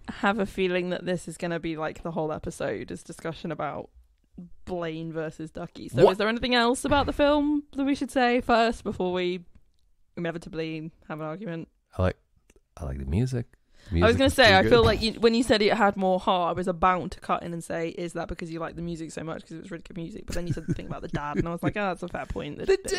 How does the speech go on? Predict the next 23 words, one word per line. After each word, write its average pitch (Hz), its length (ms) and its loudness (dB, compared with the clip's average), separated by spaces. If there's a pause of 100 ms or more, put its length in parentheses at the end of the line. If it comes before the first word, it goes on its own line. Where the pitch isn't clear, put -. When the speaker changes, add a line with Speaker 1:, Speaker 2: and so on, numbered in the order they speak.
(100)
Speaker 2:
dad, 392 280 2
he 359 60 0
Speaker 1:
is 359 60 -4
Speaker 2:
was 359 140 0
so 359 260 -2
sad. 381 760 4 (240)
The 202 80 8
mom 277 520 6
Speaker 1:
Yeah. - 60 6
Speaker 2:
leaves 233 540 4 (420)
for 170 240 8
no 202 260 10
reason 107 600 6
that 104 100 2
we 101 180 4
understand, 87 800 0
right? 90 300 2
Other 113 240 4
than 90 260 4
she - 180 -4
just 85 160 -2
left 113 280 2
us. - 240 -6